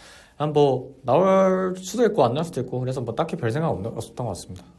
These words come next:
<laughs> 아, 에이밍 선수 잘하더라고요. 되게 잘했고, 또,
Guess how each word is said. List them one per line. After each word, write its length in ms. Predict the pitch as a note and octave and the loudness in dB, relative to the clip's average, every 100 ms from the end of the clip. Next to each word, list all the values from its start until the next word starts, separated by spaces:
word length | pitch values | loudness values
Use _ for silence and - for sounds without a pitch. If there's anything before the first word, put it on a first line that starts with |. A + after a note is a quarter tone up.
| _ _ _ - _ | _ _ _ -20 _
<laughs> 840 | B2 A#2 - A#2+ A#3 - - - - | 0 2 2 2 0 -2 -12 -12 4
아, 180 | G2 | 8
에이밍 160 | A2+ C#3+ | 8 6
선수 180 | D3 - | 4 4
잘하더라고요. 600 | G#2 A#2+ A#2 F#2+ F2 F2 | 6 6 4 0 0 -2
되게 420 | F#2+ F#2 E2+ E2+ - - | -2 -2 -2 -4 -12 -16
잘했고, 720 | - G#2+ - - G#2 G#2 - - - - _ _ | 0 2 2 2 2 2 -2 -12 -20 -20 _ _
또, 400 | - A2 G2 - | 2 4 4 0